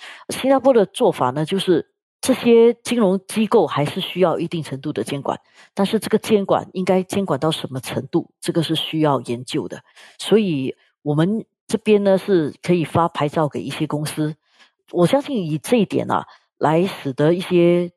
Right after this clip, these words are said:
从中国大陆那里的公司，他们过来这里，他们觉得说，如果在新加坡这个相对比较开放，但是同时有一定程度管理的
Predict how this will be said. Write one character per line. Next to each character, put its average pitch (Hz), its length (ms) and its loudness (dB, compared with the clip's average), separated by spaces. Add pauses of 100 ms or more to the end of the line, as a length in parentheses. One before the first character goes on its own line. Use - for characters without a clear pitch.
从 160 260 -6
中 175 120 0
国 175 100 2
大 165 120 0
陆 165 120 -4
那 147 140 -4
里 127 100 -6
的 127 100 -4
公 151 160 -8
司， 160 160 -4
他 160 120 -2
们 156 160 -6
过 147 160 0
来 107 120 2
这 139 120 -6
里， 82 60 -8
他 156 120 -8
们 185 140 -2
觉 170 120 -2
得 156 120 0
说， 170 120 0
如 185 100 -2
果 135 120 -4
在 190 140 0
新 196 120 -6
加 190 120 0
坡 185 160 -6
这 - 100 -6
个 - 180 2 (360)
相 214 280 -4
对 175 300 0 (480)
比 - 80 -12
较 180 140 0
开 185 200 -2
放， 180 220 -2 (140)
但 220 100 -2
是 208 140 -4
同 170 160 -4
时 196 120 -8
有 180 160 2
一 147 120 -4
定 202 120 -2
程 160 220 -6
度 185 220 -6
管 151 300 0
理 151 140 -4
的 92 280 -2